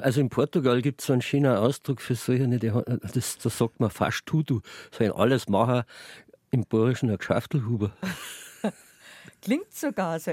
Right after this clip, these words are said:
Speaker 2: ähnlich für, für,
Speaker 1: Eben.
Speaker 2: für so, für Solcherner. Solcherner war er jetzt bei mir da. Sie sind ja auch Experte für bayerische Literatur. Oder ich mag den Ausdruck nicht, für Literatur aus Bayern und bayerische Geschichte.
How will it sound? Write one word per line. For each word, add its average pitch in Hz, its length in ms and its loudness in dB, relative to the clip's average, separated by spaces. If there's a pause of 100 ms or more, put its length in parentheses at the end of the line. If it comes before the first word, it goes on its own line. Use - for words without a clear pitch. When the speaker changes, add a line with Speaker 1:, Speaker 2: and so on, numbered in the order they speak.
Speaker 2:
ähnlich 180 440 -2 (180)
für, 190 220 4
für, - 280 -4 (120)
Speaker 1:
Eben. 156 200 0
Speaker 2:
für 202 320 0
so, 196 160 2 (160)
für 233 200 0
Solcherner. 196 680 2
Solcherner 262 600 2
war 226 200 4
er 247 120 2
jetzt 208 320 -4
bei 214 120 4
mir 175 240 0
da. 170 360 -2 (560)
Sie 226 140 -4
sind 269 200 -2
ja 180 220 2
auch 190 60 -2
Experte 170 600 -4
für 165 160 -6
bayerische 156 480 -8
Literatur. 143 600 -6
Oder 151 120 -2 (420)
ich 185 100 -6
mag 185 220 0
den 156 160 -8
Ausdruck 147 400 -6
nicht, 135 160 -10
für 160 100 -10
Literatur 147 680 -10
aus 135 180 -10
Bayern 165 500 -4
und 160 280 -8
bayerische 151 460 -6
Geschichte. 190 680 -10